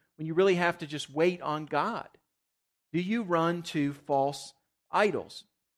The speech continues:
Do you run to, does your heart create, which all of our hearts are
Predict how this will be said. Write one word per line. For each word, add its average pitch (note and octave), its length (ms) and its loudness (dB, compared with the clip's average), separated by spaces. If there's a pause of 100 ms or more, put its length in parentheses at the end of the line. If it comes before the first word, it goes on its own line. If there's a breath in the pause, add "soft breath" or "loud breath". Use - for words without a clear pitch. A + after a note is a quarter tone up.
(220)
Do D#3+ 60 -6
you G#3 120 0
run F#3+ 320 2
to, E3+ 380 2 (460)
does C#3+ 120 -10
your F3 100 0
heart G#3 460 2
create, D#3+ 560 2
which C#3+ 240 -6
all D#3 180 2
of F3 100 0
our D#3+ 80 2
hearts B2+ 540 -4 (500)
are D3 320 4